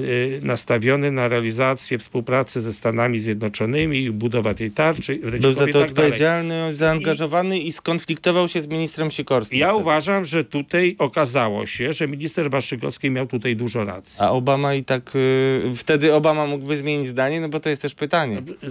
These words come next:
Speaker 1: Tego ja już w te szczegóły nie chcę wchodzić, tylko chcę tutaj powiedzieć jedną rzecz, to, c-, czego ja, e, jestem przeciwny w tej całej propagandzie.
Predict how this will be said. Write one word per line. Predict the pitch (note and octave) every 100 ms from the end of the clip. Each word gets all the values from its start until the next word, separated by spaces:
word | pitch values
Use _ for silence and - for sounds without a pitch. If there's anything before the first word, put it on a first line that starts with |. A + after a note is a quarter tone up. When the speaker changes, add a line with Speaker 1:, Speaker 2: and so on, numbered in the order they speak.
| -
Speaker 1:
Tego | E3 E3+ G3+ G3+ -
ja | D3+ E3
już | E3+ -
w | -
te | E3+
szczegóły | - - C#3 E3+ F3+
nie | E3+
chcę | - E3+
wchodzić, | D3+ B2+ G2+ G2
tylko | - C#3
chcę | C#3+ - F#3+
tutaj | G3+ G3
powiedzieć | G3 F3+ F#3 E3
jedną | F3 F3
rzecz, | C#3+ G#2+ -
to, | E3+
c-, | F3 - - - -
czego | - E3 E3
ja, | D#3+ D3 D3+ C#3+ C#3+ C#3+
e, | D#3
jestem | D#3 - D3+
przeciwny | C#3 D#3 - E3+ D#3+ D#3
w |
tej | - C#3+
całej | - C#3+ C3+
propagandzie. | C#3 C3 C#3+ B2 A#2+ G2 F2+ G#2+ B2+